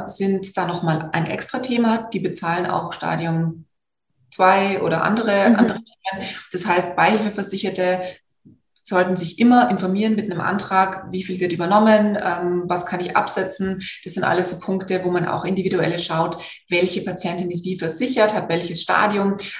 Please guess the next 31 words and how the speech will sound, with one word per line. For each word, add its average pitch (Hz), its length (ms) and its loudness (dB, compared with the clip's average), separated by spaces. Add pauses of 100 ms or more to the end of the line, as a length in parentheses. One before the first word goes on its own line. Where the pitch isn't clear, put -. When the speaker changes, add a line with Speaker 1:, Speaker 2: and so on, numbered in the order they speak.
Speaker 1:
ähm, 180 380 2
ist - 180 -2
schon 170 240 -2
in 165 140 -4
welcher 170 300 -2
konservativen 180 560 -2
Behandlung 214 400 2
gelaufen. 180 480 2 (100)
Also 170 340 -2 (420)
es - 140 -6
gibt 185 180 -4
sicherlich 202 380 -2
auch 160 80 -6
Härtefallanträge, 190 1000 0
die 185 100 -4
man 175 140 -2
stellen 170 380 -2
kann, 165 380 -2 (300)
aber 165 160 0
da 160 640 2
sollte 165 260 0
man 160 140 0
eher 160 160 -2
eine 165 160 0
Juristin 165 440 0
oder 165 120 0
einen 156 120 2
Juristen 156 400 -2
fragen, 170 460 0 (280)
Speaker 2:
Ja. 170 140 2
Speaker 1:
weil, 165 280 4